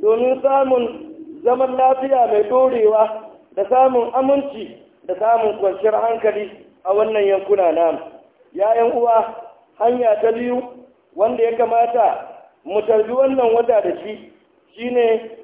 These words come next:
mu zama masu murna da farin ciki da sakin fuska da yi ma juna lale marhaban da matsowar watan Ramadana. Ya tabbata daga Annabi sallallahu ta'ala alaihi wa sallam ya kasance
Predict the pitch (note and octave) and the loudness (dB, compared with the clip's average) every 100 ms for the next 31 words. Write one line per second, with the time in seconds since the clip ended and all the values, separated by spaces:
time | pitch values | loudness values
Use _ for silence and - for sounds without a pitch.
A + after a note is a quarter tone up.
0 | _ - F#3+ G#3 B3 B3+ A#3 A3 A3 B3+ | _ -6 -2 0 2 2 0 0 -2 0
1 | B3+ A#3+ G#3 G3 A#3 B3 B3 C4 - G#3 | 0 2 2 2 2 2 0 -8 -10 -16
2 | - - - _ - G3+ B3 A#3+ B3 - | -18 -20 -20 _ -4 -2 0 0 -4 0
3 | B3 A#3 A#3+ G3+ - - - - - G3+ | -2 -2 0 0 -2 -12 -20 -20 -4 2
4 | B3+ B3+ A3+ B3+ B3+ C4 C4 A#3+ G#3+ A#3+ | 2 2 -2 -4 0 2 2 2 2 2
5 | B3+ A#3 G#3 B3+ C4 A#3 - - - - | 2 0 2 0 2 0 -2 -16 -20 -4
6 | G#3+ A#3 B3 B3+ A#3 A#3 A#3 A#3+ A3 F#3+ | -2 0 0 2 4 4 4 2 2 2
7 | F3 E3 F3 E3+ C#3+ - - - - - | 2 2 4 2 2 -8 -18 -20 -20 -20
8 | C#3 G3 A#3 A#3 B3 A#3+ A#3+ A3 G#3 G#3+ | -6 2 2 2 0 0 2 2 2 0
9 | G#3+ A3+ A3+ A3+ A#3 A3+ A3+ A3+ A3 G#3+ | -2 -2 -4 -2 -2 -2 2 4 4 2
10 | G#3 A3 A3 A3 A3 A3+ G#3+ G3 B3+ C4+ | 0 0 2 2 2 2 0 0 -2 0
11 | C4+ - - - - - _ _ _ _ | -2 -4 -10 -18 -20 -20 _ _ _ _
12 | _ _ _ E3 A3 A#3 B3 B3+ A#3 A#3 | _ _ _ -2 2 2 0 2 0 0
13 | A#3 A#3 | -2 -2